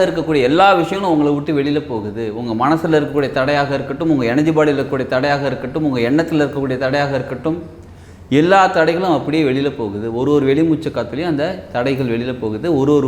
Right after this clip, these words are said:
உள்மூச்சு காத்துக்குள்ளேயும் அந்த பொருளாதாரம் வந்து சேருதுன்னு அப்படியே கண்ணை மூடி அமைதியா உட்காருங்க. நீங்க உங்களுக்கு தேவையான பொருளாதாரம் கிடைச்ச பிறகு, வந்த பிறகு நீங்க எப்படி வாழ்வீங்க? ஒரு நல்ல, ஒரு, ஒரு நல்ல கார்,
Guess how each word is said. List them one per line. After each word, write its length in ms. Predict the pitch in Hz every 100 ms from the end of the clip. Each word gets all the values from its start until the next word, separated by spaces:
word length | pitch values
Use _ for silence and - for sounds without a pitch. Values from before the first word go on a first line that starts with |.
| 135
உள்மூச்சு 380 | 156 170 160 160 135
காத்துக்குள்ளேயும் 580 | 117 120 131 143 170
அந்த 120 | 135 117
பொருளாதாரம் 360 | 123 131 139 127
வந்து 160 | 107 117
சேருதுன்னு 280 | 113 131 113
அப்படியே 240 | 113 127 127
கண்ணை 180 | 120 120
மூடி 140 | 117 127
அமைதியா 280 | 107 107 113
உட்காருங்க. 400 | 101 - 92 87 92 - - - - - - - - - - - - - - - - 123
நீங்க 360 | 170 214 202 160 120 - - - - - - - - 143
உங்களுக்கு 460 | 175 196 214 214 190 -
தேவையான 340 | 175 180 185 190 160
பொருளாதாரம் 560 | 160 175 170 165 139
கிடைச்ச 320 | 143 156 - 156 -
பிறகு, 340 | 123 117 120 98 - - - - 113
வந்த 260 | 170 185 - 131
பிறகு 280 | 117 117 123 165
நீங்க 180 | 196 196 147
எப்படி 200 | 151 190 127
வாழ்வீங்க? 380 | 117 101 87 78 - - - - 175
ஒரு 120 | 175 175
நல்ல, 140 | 196 196
ஒரு, 160 | 175 160 147 139 139 156
ஒரு 100 | 175 156
நல்ல 140 | 151 160 160
கார், 240 | 143 139